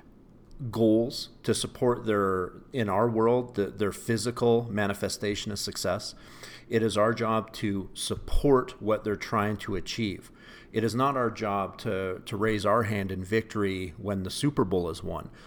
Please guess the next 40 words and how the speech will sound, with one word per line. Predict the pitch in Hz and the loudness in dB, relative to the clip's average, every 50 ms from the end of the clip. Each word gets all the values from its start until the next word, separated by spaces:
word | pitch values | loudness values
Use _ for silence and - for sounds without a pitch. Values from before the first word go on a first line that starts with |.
| - - | -8 2
although | - 110 113 123 131 127 120 117 | 6 8 8 8 8 6 6 6
we'll | 113 110 107 101 | 6 4 2 0
take | - - - 120 107 - | 0 -2 -4 -4 -2 -2
a | 107 | -4
lot | 95 98 92 87 82 | -2 0 -2 -2 -2
of | - - - | -6 -10 -10
pride | - - 123 110 98 98 101 110 120 135 147 147 - - | -6 -2 2 4 6 6 6 4 2 0 -2 -4 -6 -6
in | 117 107 101 | -4 -2 0
that | 104 101 92 - 104 | 0 -2 -2 -2 -2
we | 110 107 | -2 -2
were | 98 95 87 - | 0 -2 -4 -2
able | 107 107 107 104 107 107 101 | -2 -4 -2 -2 -2 -2 -2
to | - - 113 101 98 95 92 - - - - - - - - - - | -4 -4 -6 -4 -4 -4 -6 -8 -10 -16 -20 -20 -20 -20 -20 -16 -10
support | - - - - - - - 117 113 117 113 117 - - | -4 -2 -2 -2 -2 0 2 4 4 4 4 0 -2 -4
and | 107 98 95 | -4 -2 -2
supply | - 104 85 - - - 101 95 95 98 101 107 113 117 - | -2 -4 -4 -6 -4 0 2 4 4 4 4 2 0 -2 -4
a | - 98 | -6 -6
service | - - - 110 110 113 123 120 - | -6 -2 0 0 0 2 0 -2 -2
to | - - 117 | -2 -2 -2
them | 113 113 120 127 | 0 0 0 2
that | 120 101 90 | 0 0 0
allowed | 92 92 90 95 90 90 95 85 | 0 0 0 2 2 2 2 0
them | 101 98 92 | -2 -6 -4
to | 90 - | -4 -4
stay | - - 90 82 | -4 -4 -6 -6
healthy | 80 - 98 98 92 - - 101 | -4 0 0 0 0 0 -4 -6
and | 92 85 | -6 -6
strong | - - - 98 90 90 90 92 98 92 | -6 -6 -4 -2 -2 0 0 0 -2 -4
and | 85 87 85 | -6 -6 -6
get | 95 82 - | -6 -6 -6
through | - 104 92 82 | -6 -8 -6 -6
the | 80 | -4
season. | - - - 147 151 131 107 101 92 90 92 - - - - - - - - - - - - - - - - | -4 -2 0 2 2 2 2 0 -2 -2 -6 -8 -12 -20 -20 -20 -20 -20 -20 -20 -20 -20 -20 -20 -20 -12 -8
We're, | 113 110 123 135 135 135 135 127 120 - | -4 4 8 8 10 10 8 6 2 -2
we're | - 117 127 127 | -2 2 2 4
not | 127 127 120 117 117 113 - - | 4 4 2 2 2 0 -2 -4
standing | - - 110 107 101 101 98 92 | -2 0 0 0 0 0 0 -2
on | 90 90 87 | -2 -4 -4
the | 85 | -6
field. | - - - 82 - - - - | -8 -12 -14 -14 -14 -16 -18 -20